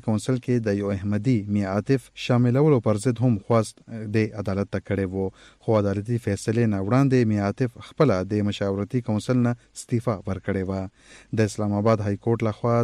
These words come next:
دغه خواست د اورنې دپاره منظورولو باره کې د احمدي ټولنې ویاند سلیم الدین ډیوه ریډیو ته ویلي دي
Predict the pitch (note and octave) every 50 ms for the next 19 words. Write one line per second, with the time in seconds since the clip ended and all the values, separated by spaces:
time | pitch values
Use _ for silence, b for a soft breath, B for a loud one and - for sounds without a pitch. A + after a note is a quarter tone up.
0 | A2+ A2+ G#2+ G#2 G2+ F#2 - - - B2 B2 B2 A2+ - A2+ F#2+ F#2 G2+ G#2 G2+
1 | G#2 A2+ C3 C#3+ C#3+ B2+ B2 A#2+ A#2+ B2+ B2+ C3 C3 B2 - C3+ B2+ B2+ B2 A#2
2 | B2+ B2+ B2+ B2 D3 D#3+ D#3+ C3 A#2 A#2 A#2 C3+ C#3+ - - C3+ C3 A#2+ A2+ G#2
3 | G2+ G#2 G#2 G#2+ G#2+ A#2 C#3 C#3+ C#3+ C3+ B2+ A#2+ - A2+ G#2 G#2+ B2 C3 C3+ B2+
4 | A#2 A2+ G2+ G2+ G2+ A2 A#2 A#2 G#2 F#2+ - - - - B2 A#2 A#2+ A#2 A#2+ A#2
5 | C3+ C3 A#2+ A2+ G#2 A2 A2+ C3 C#3 B2+ A2+ G#2+ C3 C3 A#2+ - G#2 G#2+ B2+ B2+
6 | C#3 B2 B2 B2 B2